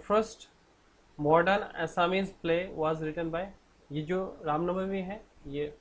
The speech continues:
play है एक, और इसको लिखा गया था, किसने लिखा था? लक्ष्मीनाथ बेजबरुआ, अतुल चंद्र हजारिका,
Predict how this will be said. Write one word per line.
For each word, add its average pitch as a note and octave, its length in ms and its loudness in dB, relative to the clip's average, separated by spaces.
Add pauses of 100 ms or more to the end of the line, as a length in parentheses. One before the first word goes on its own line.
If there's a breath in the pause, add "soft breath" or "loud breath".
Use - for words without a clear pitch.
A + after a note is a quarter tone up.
(240)
play E3+ 180 4
है F3 220 0
एक, F3 140 -10 (400)
और C3+ 160 -4
इसको D3 240 -4
लिखा E3 360 -2
गया D#3 200 0
था, A2+ 160 -12 (200)
किसने E3 240 -6
लिखा F3 240 -4
था? F3 220 -8
लक्ष्मीनाथ E3 360 -6
बेजबरुआ, F3 460 -4 (1500)
अतुल E3+ 280 -2
चंद्र F3+ 260 -2
हजारिका, E3+ 480 -4